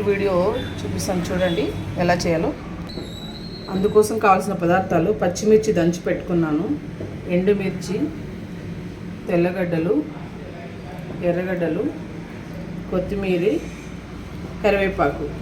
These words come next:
అయితే ఈ ఎర్రగడ్డలు, తెల్లగడ్డలు కచ్చా పచ్చాగా దంచి పెట్టుకున్నాను. ఇది ఫ్రై అంటే పూర్తిగా ఫ్రై కాకుండా కొంచెం దోశలో దంచుకునేలాగా, అద్దుకొని తినేలాగా చేస్తాను చూడండి.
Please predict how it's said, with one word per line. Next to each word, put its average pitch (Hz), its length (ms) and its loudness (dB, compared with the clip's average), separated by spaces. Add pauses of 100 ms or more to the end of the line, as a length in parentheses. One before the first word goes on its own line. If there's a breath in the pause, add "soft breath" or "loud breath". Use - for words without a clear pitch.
(500)
అయితే 214 200 6 (140)
ఈ - 20 0 (220)
ఎర్రగడ్డలు, 220 500 4 (480)
తెల్లగడ్డలు 190 480 2
కచ్చా 208 200 2 (100)
పచ్చాగా 196 360 0
దంచి 170 280 0
పెట్టుకున్నాను. 165 560 0 (1040)
ఇది 190 180 -2 (240)
ఫ్రై 202 140 6 (100)
అంటే 247 260 0
పూర్తిగా 214 460 4
ఫ్రై 196 120 2 (120)
కాకుండా 202 360 0
కొంచెం 220 440 -2 (720)
దోశలో 208 360 2
దంచుకునేలాగా, 185 920 2 (240)
అద్దుకొని 180 400 -2
తినేలాగా 185 440 0
చేస్తాను 165 440 0 (240)
చూడండి. 190 360 0